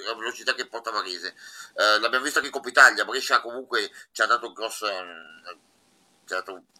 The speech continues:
grosso filo da torcere e tutto, ma non, non so, eh, non, eh, non l'ho vista benissimo dopo la Coppa Italia.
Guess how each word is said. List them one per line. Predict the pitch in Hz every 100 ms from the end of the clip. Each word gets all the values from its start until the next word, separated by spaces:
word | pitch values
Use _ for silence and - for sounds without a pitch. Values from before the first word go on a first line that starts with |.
| _ _
grosso | - 113 -
filo | 120 123 120
da | 104
torcere | 127 139 135 - 120
e | 117
tutto, | - 143 _ 139 143 - - - - - 107
ma | 110 127 139
non, | 135 120 113 110 110 110
non | 123
so, | 127 120 101 85
eh, | 101 98 98 95 92 95
non, | 95 92
eh, | 90 90 87 85 82 80 76 71 65 65 _
non | 120 143
l'ho | 156
vista | 175 - 151
benissimo | 139 143 143 - 131
dopo | 120 113
la | 110
Coppa | -
Italia. | 98 82 80 82